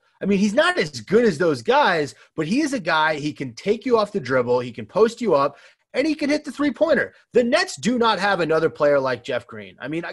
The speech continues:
Kevin Durant's com-, completely different. He can score anywhere at any time, but to have Jeff Green, for, for Harden to be able to kick it out to him for the three, I mean, you saw there, you know, so Harden did the play to Jeff Green, went behind the back, Green hit the three.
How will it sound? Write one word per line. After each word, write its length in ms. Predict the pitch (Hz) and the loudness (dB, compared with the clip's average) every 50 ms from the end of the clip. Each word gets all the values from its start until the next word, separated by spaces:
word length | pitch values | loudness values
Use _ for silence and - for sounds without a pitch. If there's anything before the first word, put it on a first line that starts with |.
| 185 | -4
Kevin 260 | - 269 269 254 240 214 | -2 -2 0 0 2 4
Durant's 420 | 214 196 196 185 170 151 - - | 4 4 4 4 2 0 -2 -6
com-, 220 | - - 147 131 | -14 -14 -14 -14
completely 540 | - - 131 - - - 208 185 170 160 147 | -12 -14 -14 -12 -4 0 2 2 2 0 0
different. 300 | 143 156 - 120 135 139 | 0 0 -2 -2 -2 -6
He 40 | 156 | -6
can 140 | - 160 123 | -6 -8 -10
score 420 | - - 165 151 139 131 123 120 - | -8 -4 0 0 2 2 2 0 -2
anywhere 360 | 160 165 160 156 147 143 139 135 | -4 -4 -2 0 2 2 2 2
at 60 | 135 | 2
any 180 | 131 127 123 | -2 -6 -6
time, 460 | 113 - 240 262 226 180 160 143 135 120 - - - - _ _ - | -2 0 2 4 4 4 4 2 0 -4 -12 -20 -20 -20 _ _ 2
but 280 | 190 196 185 185 185 - _ _ _ _ | 4 4 4 4 2 -4 _ _ _ _
to 80 | - 170 | -6 -6
have 380 | - 190 240 302 330 311 220 | -2 2 2 2 2 2 0
Jeff 260 | - 196 240 233 - - | 0 0 0 0 0 -4
Green, 320 | - 180 190 202 180 156 | -4 -2 0 0 0 0
for, 220 | - - 160 156 | 0 -2 -4 -4
for 160 | - - 165 - | -2 -2 -2 -2
Harden 440 | - - 220 262 269 254 208 160 139 | 0 0 2 4 4 4 2 0 -2
to 100 | - 135 | -8 -8
be 140 | 123 147 170 | -4 0 2
able 200 | 202 214 196 180 | 2 2 2 0
to 80 | 151 | -6
kick 300 | - - - 247 240 240 | -8 -4 -4 -4 0 0
it 80 | 247 160 | 0 2
out 180 | 156 180 196 - | 2 0 -2 -2
to 80 | 156 | -6
him 200 | 147 170 196 196 | -6 -6 -6 -6
for 120 | 190 - 170 | -6 -8 -4
the 120 | 156 147 | -4 -6
three, 460 | - - - 165 170 156 139 127 127 - - - - - - | -6 -4 -4 -2 -2 0 -2 -2 -6 -12 -16 -20 -18 -6 -2
I 100 | 185 202 | 0 2
mean, 160 | 202 202 196 | 2 2 2
you 100 | 202 180 | 2 0
saw 420 | - - 226 247 254 247 233 220 | 0 2 2 2 4 4 4 2
there, 360 | - 180 196 202 202 196 175 | 2 2 2 2 2 2 0
you 140 | 165 196 196 | -2 -4 -2
know, 80 | 180 165 | -2 -2
so 160 | - - 165 | 0 -2 -2
Harden 340 | - 208 254 269 262 226 175 | 0 2 2 4 4 4 4
did 160 | 165 208 180 | 2 0 0
the 60 | 196 | 0
play 180 | 196 - 202 202 | -2 0 0 2
to 80 | 196 | 2
Jeff 300 | 170 135 190 185 185 - | 0 0 0 0 0 -2
Green, 280 | - 165 165 165 165 147 | -6 -4 -2 -2 -2 -2
went 180 | 151 175 180 185 | -2 -2 0 0
behind 300 | 185 165 180 180 175 170 | -2 0 0 0 0 -2
the 60 | 151 | -2
back, 380 | 120 156 156 151 147 135 - | -2 0 0 0 -2 -2 -4
Green 200 | - 151 156 156 | -6 -6 -6 -4
hit 160 | 143 147 143 - | -4 -4 -4 -6
the 60 | 135 | -10
three. 380 | - - 123 123 117 110 107 | -14 -12 -8 -8 -8 -8 -8